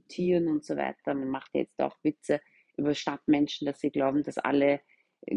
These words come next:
Kühe lila sind oder so irgendetwas. Das kann man ungefähr auch von einem Teheraner Kind auch so etwas erwarten. Wir sind, was ganz interessant ist,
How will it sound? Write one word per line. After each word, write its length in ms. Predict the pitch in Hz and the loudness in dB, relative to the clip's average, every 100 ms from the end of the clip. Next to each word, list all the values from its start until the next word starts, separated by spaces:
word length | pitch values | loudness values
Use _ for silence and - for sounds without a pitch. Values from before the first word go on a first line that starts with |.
| - | -2
Kühe 340 | 185 175 160 | 4 8 8
lila 400 | 151 202 220 208 | 8 6 6 4
sind 260 | - 202 190 | 0 -4 -4
oder 180 | 180 | -4
so 120 | 185 196 | -4 -2
irgendetwas. 640 | 185 175 180 180 - 175 | -2 -2 -2 -4 -4 -8
Das 320 | 165 165 - | -8 -12 -16
kann 180 | - 160 | -8 -4
man 100 | 160 | -2
ungefähr 520 | - 170 175 - 143 | -2 -2 -2 -4 -6
auch 100 | 156 - | -6 -6
von 140 | 160 | -6
einem 300 | - 147 151 _ _ _ - | -4 -2 -2 _ _ _ -2
Teheraner 720 | 226 220 214 175 180 196 170 | 4 4 4 0 -4 -4 -6
Kind 360 | - 208 208 - | -6 -6 -4 -4
auch 280 | 170 - | -8 -10
so 300 | - 175 170 175 _ _ - - | -8 -2 -2 -4 _ _ -20 -4
etwas 500 | 170 - 156 151 - | -4 -4 -6 -6 -8
erwarten. 600 | - 143 139 165 - 233 | -8 -6 -4 -6 -6 -6
Wir 120 | 202 | -6
sind, 640 | - _ _ 226 269 320 - - | -8 _ _ -4 -2 -4 -6 -14
was 200 | 180 - | -12 -6
ganz 200 | 170 - | -6 -4
interessant 680 | 165 - 160 - 147 190 - | -8 -8 -14 -12 -12 -10 -4
ist, 260 | 220 214 | -4 -4